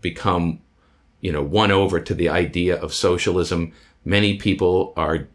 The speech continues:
you know, are, are looking to join socialist organizations, but, uh, but they, there's an, there's one more step that, that those young people, uh, need to understand,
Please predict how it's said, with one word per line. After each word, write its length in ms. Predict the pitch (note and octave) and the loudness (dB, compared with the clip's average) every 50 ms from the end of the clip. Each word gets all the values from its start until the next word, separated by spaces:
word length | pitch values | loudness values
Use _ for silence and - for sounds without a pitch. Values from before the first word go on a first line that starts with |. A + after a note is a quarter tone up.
| _ - | _ -8
you 120 | - G2 | -6 -4
know, 320 | D#2 C#2+ D2+ D#2 D#2 - - - | -4 -4 -4 -4 -6 -6 -6 -6
are, 260 | E2 C#2+ D#2 E2 - | -6 -4 -4 -6 -4
are 160 | - E2 D#2+ D#2 | -4 -4 -4 -2
looking 480 | D#2 E2+ G#2 G#2+ G#2+ A2 G2+ G2 F#2+ - | 0 0 0 2 2 2 0 0 0 -2
to 100 | - E2+ | -4 -4
join 340 | D#2+ - G#2 G2 G2 F#2+ | -2 0 0 2 2 0
socialist 560 | F2+ - - G2+ F#2 F#2 - G2 F2+ F2 - - | 0 0 2 2 2 0 0 -2 -4 -2 -2 0
organizations, 840 | E2+ F2 E2+ F2+ F2 F2 E2 F2+ E2 E2+ - - E2 E2 D#2+ - - - - - - - - - _ _ _ - | 0 0 0 0 -2 -2 0 -2 -2 -2 -2 -4 -4 -4 -6 -8 -14 -20 -20 -20 -20 -20 -20 -20 _ _ _ 0
but, 260 | E2+ E2 E2 - - _ _ _ _ _ _ - | 0 0 0 -2 -8 _ _ _ _ _ _ -6
uh, 280 | - - C2 C2 - - - - | -6 -4 -2 -4 -4 -6 -8 -4
but 240 | - C3 B2+ - - - | -2 -2 -2 -2 -6 -8
they, 340 | - - D2 D2+ C#2+ - - - | -4 -2 0 0 -2 -4 -4 -2
there's 240 | F2+ E2 D#2+ D#2+ | -2 -2 0 0
an, 240 | E2+ E2+ E2+ E2 E2 - | 0 0 -2 -2 -2 -4
there's 240 | E2 D2 D2+ - | -4 -4 -4 -4
one 300 | E2+ E2+ G#2 A#2+ A#2+ A#2 | -4 0 2 2 2 2
more 180 | G#2+ G#2 G#2 G2 | 2 2 2 2
step 480 | G2 - - - G#2+ G2+ F#2+ - - - | 2 0 0 2 2 2 2 0 -4 -2
that, 300 | F#2 F2 E2+ - - - _ _ _ - | 0 2 2 0 -2 -8 _ _ _ -4
that 280 | F#2+ F#2+ F2 - - _ _ - | -2 -2 -2 -2 -6 _ _ -4
those 300 | F2+ F2+ F#2 F2+ F2 - | 0 0 0 0 0 0
young 240 | G2+ G2+ G2+ F#2+ | 0 0 0 0
people, 500 | - - F2 D#2+ - F2 D#2+ D#2 D2 - - _ _ _ _ _ _ _ _ _ _ | 0 0 -2 0 -2 -4 -4 -4 -6 -10 -14 _ _ _ _ _ _ _ _ _ _
uh, 260 | - E2 D2 D2 D2 | -6 -6 -4 -4 -4
need 260 | D2+ F2 G#2 G#2 G#2 | 0 0 0 0 0
to 140 | G2+ - - | 0 -2 -2
understand, 800 | F#2 F#2+ F2+ E2 E2 D#2 - - G#2+ F#2+ F2+ E2 C#2+ C2 C2+ | -2 -2 -2 -2 -2 -2 -2 0 0 0 0 0 -2 -4 -8